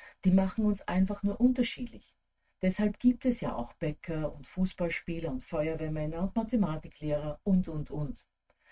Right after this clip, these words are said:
Wenn wir alle gleich wären, wäre das gar nicht gut. Gerade die Unterschiede machen uns so besonders und interessant und,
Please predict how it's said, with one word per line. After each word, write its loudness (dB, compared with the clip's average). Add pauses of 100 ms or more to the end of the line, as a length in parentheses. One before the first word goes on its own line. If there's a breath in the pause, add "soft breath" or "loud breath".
(240 loud breath)
Wenn 2
wir 0
alle -4
gleich 0
wären, -4 (320 soft breath)
wäre 4
das -6
gar -2
nicht -6
gut. -10 (760 soft breath)
Gerade -2
die -10
Unterschiede 2
machen -8
uns -8
so -4
besonders -8
und -8
interessant -4
und, -8